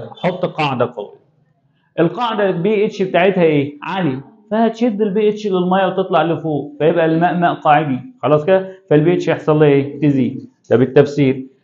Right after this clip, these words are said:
بيقول لي هيزيد تركيز ايون الهيدروكسيد السالب، يبقى الهيدروكسيد زاد. خلاص كده؟ يقوم الميه ترجع كده، فيقل تأين مين؟ الماء في الاخر. فهيزيد تركيز ايون الهيدروكسيد، وبالتالي يقل تركيز ايون مين؟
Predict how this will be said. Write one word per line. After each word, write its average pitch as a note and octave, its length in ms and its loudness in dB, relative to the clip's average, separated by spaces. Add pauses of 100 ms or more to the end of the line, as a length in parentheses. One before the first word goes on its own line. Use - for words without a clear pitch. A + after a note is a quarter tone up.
(140)
بيقول G3+ 200 0
لي A#3+ 80 -2
هيزيد G#3 340 2
تركيز F3 400 2
ايون A#2+ 220 2
الهيدروكسيد E3+ 720 2
السالب، G3+ 460 -8 (480)
يبقى A2 140 2
الهيدروكسيد A#2+ 680 2
زاد. D3+ 400 -6 (1000)
خلاص C#3 220 2
كده؟ G3+ 360 -4 (420)
يقوم E3 200 4
الميه F3 560 2 (380)
ترجع A2+ 280 0
كده، - 260 -18 (760)
فيقل D3+ 360 2
تأين D3+ 380 2
مين؟ D3 320 2
الماء C#3 280 0
في - 120 -8
الاخر. A2+ 280 -6 (500)
فهيزيد E3 1700 2 (340)
تركيز D#3+ 360 4
ايون F#3 160 6
الهيدروكسيد، D#3 760 4
وبالتالي F3 500 6
يقل F3 220 2
تركيز E3 360 4
ايون E3+ 140 4
مين؟ E3+ 520 0